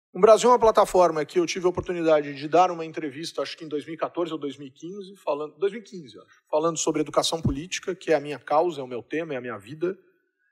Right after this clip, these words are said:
né? Como que nós levamos a política pra vida das pessoas, como que eu, cientista político, doutorado pela Universidade de São Paulo, consigo levar um pedaço desse meu conhecimento,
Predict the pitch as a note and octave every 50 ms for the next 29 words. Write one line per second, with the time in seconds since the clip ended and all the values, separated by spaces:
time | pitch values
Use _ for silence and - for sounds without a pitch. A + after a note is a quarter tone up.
0 | _ _ _ _ _ C3 C3+ C#3+ C#3 - F3+ F#3 F3+ F3 E3 - D#3 D3+ D#3 D3+
1 | D3 D3+ C#3 B2 B2+ E3 F#3 F3+ E3 C3 D#3 - - D3+ C#3 D#3 D#3+ - - -
2 | B2+ - B2+ B2 A2+ A2 D#3 E3+ D#3 C#3+ B2+ B2 - - B2+ A2 - - C3 C#3
3 | E3 F3 F3+ E3+ - - - - F#3 F#3+ F#3+ F#3+ E3+ - - F3+ F3 F3+ F#3 F3
4 | E3 - - D3+ C#3+ - F3 E3 - E3+ - E3 D#3+ D3+ D3+ D3 - - - -
5 | C3 D3+ D#3 D3+ D#3+ D3 D3 D3 C#3+ C#3 - D3 C#3 C#3 C#3 C3 C#3 B2+ - -
6 | C3+ B2+ C#3 C3+ B2 - - - - C#3 C3 B2+ - B2 B2 B2+ - - F3 E3
7 | - - G#3+ G#3 F#3 F#3 E3+ D3+ C3+ D3 C#3+ C#3+ C#3 - F3 E3+ - - F#3 F#3+
8 | - - D3+ C#3 C3+ - - C#3 C#3 B2+ - C#3+ C3 - - B2+ B2 A#2+ A#2+ A#2+
9 | _